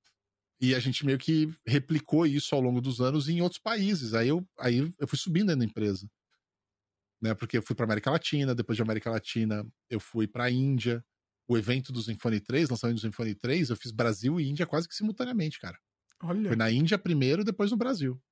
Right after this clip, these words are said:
Speaker 1: Uma diferença de um mês, assim.
Speaker 2: Hum.
Speaker 1: E
Speaker 2: E organizar isso ainda numa cultura que
Speaker 1: É,
Speaker 2: você não conhece
Speaker 1: to-,
Speaker 2: direito, né?
Speaker 1: totalmente maluca a Índia, é.
Speaker 2: Olha
Speaker 1: E
Speaker 2: aí.
Speaker 1: aprendi muita coisa, obviamente.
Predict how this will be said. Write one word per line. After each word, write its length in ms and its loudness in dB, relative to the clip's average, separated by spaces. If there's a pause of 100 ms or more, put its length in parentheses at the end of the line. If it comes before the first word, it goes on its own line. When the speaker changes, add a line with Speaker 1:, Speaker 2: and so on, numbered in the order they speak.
(420)
Speaker 1:
Uma 80 -6
diferença 320 -4
de 80 -4
um 120 0
mês, 300 -2
assim. 300 -12 (460)
Speaker 2:
Hum. 480 -6 (300)
Speaker 1:
E 500 2
Speaker 2:
E 60 6
organizar 760 8
isso 220 2
ainda 240 6
numa 160 2
cultura 460 6
que 60 4
Speaker 1:
É, 20 4
Speaker 2:
você 100 2
não 120 -6 (240)
conhece 540 6
Speaker 1:
to-, 0 -
Speaker 2:
direito, 480 2
né? 180 4
Speaker 1:
totalmente 320 0
maluca 560 0
a 60 0
Índia, 280 -6
é. 300 -6
Speaker 2:
Olha 200 -8
Speaker 1:
E 60 2
Speaker 2:
aí. 0 -
Speaker 1:
aprendi 320 0
muita 220 0
coisa, 360 0
obviamente. 520 -6